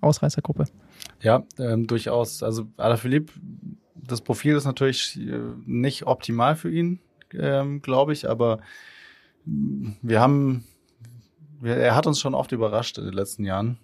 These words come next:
Speaker 2: Ähm, von daher ist er auf jeden Fall ein Kandidat. Und ja, auch Astana,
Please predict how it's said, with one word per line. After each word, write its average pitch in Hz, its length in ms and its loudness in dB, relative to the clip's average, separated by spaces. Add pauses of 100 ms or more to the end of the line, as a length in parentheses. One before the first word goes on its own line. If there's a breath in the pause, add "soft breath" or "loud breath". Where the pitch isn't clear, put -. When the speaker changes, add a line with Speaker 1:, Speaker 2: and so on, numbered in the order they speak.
Speaker 2:
Ähm, 98 540 -4 (340)
von 101 180 -2
daher 101 360 2
ist 101 140 -8
er 104 100 -2 (200)
auf - 200 -10
jeden 120 160 2
Fall 110 180 4
ein 113 80 -2
Kandidat. 113 500 -2 (360 loud breath)
Und 107 180 -2 (220)
ja, 98 300 2 (240)
auch 101 200 -8
Astana, 113 460 2